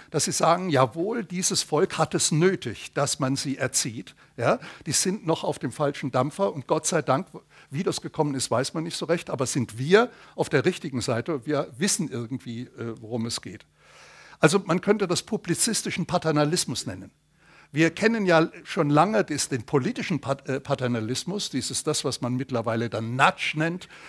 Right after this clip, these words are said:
also dass einem die Politiker st-, ständig in die richtige Richtung schubsen wollen, also was man zu essen hat, wie man seine Freizeit verbringt,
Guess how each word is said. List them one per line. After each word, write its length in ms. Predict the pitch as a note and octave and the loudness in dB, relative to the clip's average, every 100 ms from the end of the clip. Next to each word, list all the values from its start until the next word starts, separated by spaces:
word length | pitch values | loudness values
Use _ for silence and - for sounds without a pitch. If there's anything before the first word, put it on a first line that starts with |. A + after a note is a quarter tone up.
| - - | -18 -4
also 160 | B2+ | 0
dass 220 | C#3+ C#3 | 2 2
einem 200 | - C3+ | 2 0
die 80 | B2+ | 0
Politiker 480 | - C#3 E3+ F#3+ D#3 | 0 0 0 0 0
st-, 340 | - - - - | 2 0 -2 -6
ständig 460 | - E3+ G3+ G3+ F#3 | 0 4 4 2 0
in 100 | C3 | 2
die 100 | C#3+ | 4
richtige 540 | D#3 G3 - D#3+ C3 | 6 4 2 0 2
Richtung 360 | D#3 - F3 D3+ | 2 2 -2 -2
schubsen 520 | - D#3+ - A#2+ G2 | -2 -2 -2 -4 0
wollen, 340 | A2 B2 D3 - - | 2 2 0 -6 -16
also 200 | - B2+ | -4 2
was 200 | C3+ - | 4 4
man 140 | C3+ - | 2 2
zu 140 | D3+ | -2
essen 400 | - F#3 E3+ C#3+ | 0 0 0 2
hat, 200 | C#3+ - | 2 2
wie 80 | C3+ | 0
man 140 | B2 | 0
seine 260 | A2 A#2+ A#2+ | 0 -2 -2
Freizeit 580 | - C#3+ D3+ - B2+ - | 2 2 4 2 -2 -2
verbringt, 500 | C3 C3 C3+ C3+ | -6 -2 -2 -2